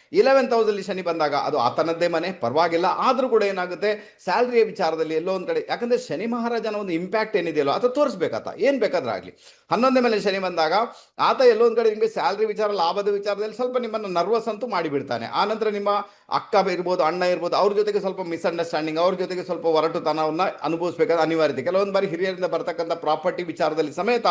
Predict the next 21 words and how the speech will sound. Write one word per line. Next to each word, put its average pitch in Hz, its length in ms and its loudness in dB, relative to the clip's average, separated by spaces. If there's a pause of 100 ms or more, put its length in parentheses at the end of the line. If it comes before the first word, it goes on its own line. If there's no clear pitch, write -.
(440)
ನಾವು 165 220 4
ತೊಂದರೆಗಳನ್ನ 156 420 2
ಅನುಭವಿಸ್ಬೇಕಾದೀತು 147 840 0
ಹನ್ನೊಂದನೇ 170 460 -4
ಮನೆ 165 180 -4
ಶನಿ 202 280 -2
ಇದ್ದಾಗ, 135 300 -2
ಅಲ್ವಾ? 143 240 0 (300)
ಕೆಲವ್ರಿಗೆ 214 300 4
ಒಂದಿರ್ತದೆ 208 340 2
ಅಲ್ವಾ, 180 140 0
ಹನ್ನೊಂದನೇ 175 340 -4
ಮನೆ 170 140 -8
ಪ್ಲಾನೆಟ್ಸ್ 160 400 -2
ಬಂದಾಗ 156 280 0
ಅದು 156 140 0
ತುಂಬಾ 156 280 -2
ಫೇವರಬಲ್ 151 480 -2
ರಿಸಲ್ಟ್ 139 260 -2
ಕೊಡುತ್ತೆ 139 280 -4
ಅಂತ. 123 140 -2